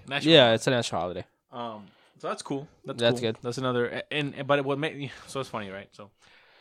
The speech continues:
Speaker 1: I went to work one day.
Speaker 2: Uh-huh.
Speaker 1: Well, Juneteenth. I went to work June nineteenth.
Speaker 2: I
Speaker 1: I
Speaker 2: think
Speaker 1: went,
Speaker 2: I was there.
Speaker 1: I went to work and,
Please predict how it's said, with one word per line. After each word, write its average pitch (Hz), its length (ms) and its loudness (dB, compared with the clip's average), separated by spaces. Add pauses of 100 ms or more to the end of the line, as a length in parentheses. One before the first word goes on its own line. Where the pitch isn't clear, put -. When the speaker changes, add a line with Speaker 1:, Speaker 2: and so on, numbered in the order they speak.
(200)
Speaker 1:
I 127 120 -4
went 147 180 -4
to 123 60 -12
work 101 240 -6 (260)
one 95 140 -12
day. 95 160 -14 (180)
Speaker 2:
Uh-huh. 127 280 2 (240)
Speaker 1:
Well, 147 180 -16 (120)
Juneteenth. 135 440 0
I 101 60 -4
went 110 160 -2
to 110 60 -2
work 107 220 -2
June 104 240 -6
nineteenth. 107 340 -8
Speaker 2:
I 131 40 4
Speaker 1:
I - 20 4
Speaker 2:
think 151 180 0
Speaker 1:
went, 139 40 4
Speaker 2:
I - 40 6
was 117 120 -2
there. 107 160 -2 (160)
Speaker 1:
I 113 100 -8
went 120 160 -4
to 139 60 -8
work 117 240 -4
and, 104 180 -10